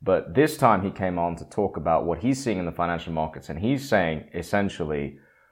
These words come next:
"Holy shit, this is the worst financial crash we've ever seen coming our way, and, you know,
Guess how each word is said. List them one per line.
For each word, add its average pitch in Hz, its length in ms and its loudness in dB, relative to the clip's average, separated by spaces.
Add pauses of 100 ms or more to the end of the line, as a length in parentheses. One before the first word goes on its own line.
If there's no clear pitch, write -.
(140)
"Holy 117 1040 8
shit, - 600 4
this 104 460 4
is 95 360 2
the 82 100 -2
worst 104 400 2
financial 90 440 0
crash 80 540 0
we've 80 280 -6 (140)
ever 120 540 10 (220)
seen 80 560 0 (440)
coming 107 400 6
our 90 240 6
way, 78 420 2 (600)
and, 85 680 2
you 104 80 -4
know, 73 220 -4